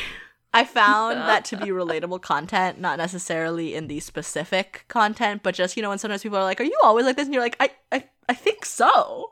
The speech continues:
Speaker 2: Maybe. Um, we can put people of color count at, like, zero.
Speaker 1: Maya Rudolph. As it turns out, Megan Fox is part Cherokee.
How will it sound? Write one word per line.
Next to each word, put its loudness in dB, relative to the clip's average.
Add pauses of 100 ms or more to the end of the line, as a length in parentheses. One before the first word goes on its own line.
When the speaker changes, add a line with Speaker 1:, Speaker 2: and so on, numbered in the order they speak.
(160)
Speaker 2:
Maybe. -4 (560)
Um, 0
we -6
can -4 (120)
put -2
people 0
of 2
color 2
count 0
at, 0
like, -6
zero. -6 (160)
Speaker 1:
Maya 4
Rudolph. -2 (240)
As 0
it -4
turns -2
out, 6
Megan -6
Fox -2
is -12
part -6
Cherokee. -8